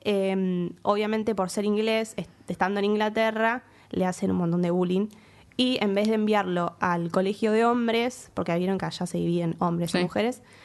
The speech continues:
Speaker 1: en vez de enviarlo al colegio de hombres, lo envían al de mujeres, porque dice que por ser inglés, este, lo van, le van a hacer más bullying en el colegio de hombres que en el de mujeres.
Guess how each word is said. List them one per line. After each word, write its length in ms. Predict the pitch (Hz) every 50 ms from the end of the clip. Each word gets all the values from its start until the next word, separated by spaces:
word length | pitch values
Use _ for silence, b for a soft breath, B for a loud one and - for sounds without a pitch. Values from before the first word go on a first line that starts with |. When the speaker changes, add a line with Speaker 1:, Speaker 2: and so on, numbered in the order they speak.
| B B
Speaker 1:
en 140 | - 214 220
vez 80 | 233 247
de 40 | 254
enviarlo 260 | 254 254 254 254 254
al 100 | 254 240
colegio 360 | 214 220 226 240 220 262 254 247
de 140 | 254 262
hombres, 460 | 262 269 269 269 269 269 277 277 277 -
lo 120 | - 208 202
envían 200 | 208 220 226 233
al 160 | 226 226 220
de 100 | 214 220
mujeres, 720 | 220 226 233 233 - 294 277 269 262 262 277 269 - - - B B B B B B
porque 220 | - 190 185 185 202
dice 240 | 208 196 214 208
que 100 | 190 202
por 200 | 196 196 190 185
ser 160 | - - 202 208
inglés, 600 | 208 214 214 214 214 214 220 214 - - - - - b b b b b b b b -
este, 840 | - 190 175 165 170 - - 170 165 165 165 160 165 170 - - - -
lo 180 | 190 180 170
van, 180 | 175 175 175 170
le 60 | 175
van 120 | 175 180 185
a 20 |
hacer 180 | 180 - 180 180
más 200 | 185 190 185 190
bullying 440 | 190 185 190 185 185 185 185 190 - -
en 80 | 185
el 60 | 170 160
colegio 320 | 170 165 165 165 185 175
de 60 | 165
hombres 200 | 170 175 175 165
que 80 | 170 -
en 80 | - 175
el 60 | 175
de 40 | 175
mujeres. 500 | 180 175 - - - - - - -